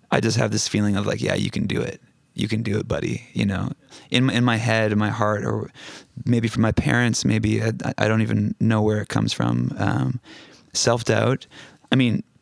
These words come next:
self-doubt as, as its own, like, presence in my life, I haven't r-, really understood it until, until recently.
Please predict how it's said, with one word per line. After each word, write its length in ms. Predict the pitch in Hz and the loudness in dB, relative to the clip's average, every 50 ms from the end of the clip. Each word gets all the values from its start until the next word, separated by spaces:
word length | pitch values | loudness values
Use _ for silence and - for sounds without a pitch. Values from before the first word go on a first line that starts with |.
| _ _ _ _ _ _ _ _ _ _ _ - - - | _ _ _ _ _ _ _ _ _ _ _ -14 -10 -6
self-doubt 520 | - - - 131 120 120 - 127 120 120 - | -2 0 0 0 2 2 2 2 2 2 2
as, 340 | - 113 113 117 113 110 - - _ | 0 0 2 2 0 -2 -4 -8 _
as 380 | - - 113 110 113 113 113 113 | -2 -2 0 0 0 0 0 0
its 160 | 110 - - | 0 -2 0
own, 340 | - 110 110 110 110 107 107 | 0 2 2 2 2 2 2
like, 220 | 107 107 - _ | 0 -2 -6 _
presence 440 | - - 107 107 107 117 117 113 - | -2 0 0 2 2 2 0 2 2
in 60 | 113 | 2
my 120 | 110 101 | 2 2
life, 420 | 104 104 107 107 113 127 120 - - - - - - - - _ | 2 0 0 0 0 -2 -4 -8 -12 -16 -20 -20 -20 -20 -8 _
I 80 | - 120 | 0 0
haven't 440 | 117 127 120 117 117 127 123 113 - | 2 2 2 2 2 2 2 2 0
r-, 560 | 110 110 110 - - _ _ _ _ - - - - _ _ _ _ _ _ _ _ _ _ | 0 0 -2 -4 -6 _ _ _ _ -16 -16 -16 -18 _ _ _ _ _ _ _ _ _ _
really 500 | - 117 117 120 120 123 120 123 123 123 | -2 2 2 4 4 4 4 4 2 2
understood 460 | 113 117 117 113 - - - 113 110 120 | 2 2 2 2 0 2 2 2 4 4
it 120 | 127 123 | 2 2
until, 280 | 110 104 - 107 101 101 | 0 0 2 0 0 2
until 320 | - - 104 - 113 101 | 0 -2 0 0 0 0
recently. 580 | 101 101 104 - - 110 110 127 139 156 151 | 0 0 0 0 0 2 2 2 2 0 -2